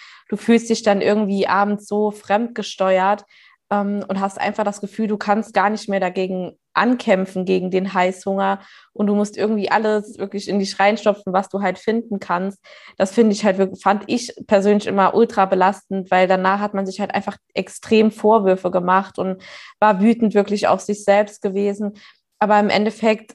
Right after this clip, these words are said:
ähm, ja, ist das halt ein ganz krasses Zeichen immer davon, ähm, dass einfach im Endeffekt der Körper de-, tagsüber oder den ganzen Tag über generell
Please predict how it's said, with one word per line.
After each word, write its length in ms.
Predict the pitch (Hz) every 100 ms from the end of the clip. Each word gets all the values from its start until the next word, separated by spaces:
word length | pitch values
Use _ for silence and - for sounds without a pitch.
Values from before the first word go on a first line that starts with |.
| -
ähm, 460 | 202 202 202 202 _ _ _ _ _ _ _ _
ja, 220 | 226 208 208
ist 140 | -
das 160 | 208 220
halt 160 | 208
ein 80 | 214
ganz 280 | 196 208 -
krasses 340 | 196 196 202
Zeichen 400 | - 196 202 -
immer 240 | - 214 202
davon, 600 | 185 208 - 214 214 220 - _ _ _ 208
ähm, 320 | 202 202 196
dass 220 | 202 202
einfach 340 | - 208 214
im 180 | - 202 - _
Endeffekt 420 | - 214 226 208 208
der 100 | 185
Körper 500 | - 208 214 208 214
de-, 220 | 190 190
tagsüber 720 | - 190 226 - 226 220 208
oder 140 | 196
den 180 | 185 180
ganzen 340 | 190 214 - 185
Tag 260 | 190 196
über 380 | - 196 202 202
generell 600 | 202 208 220 190 185 202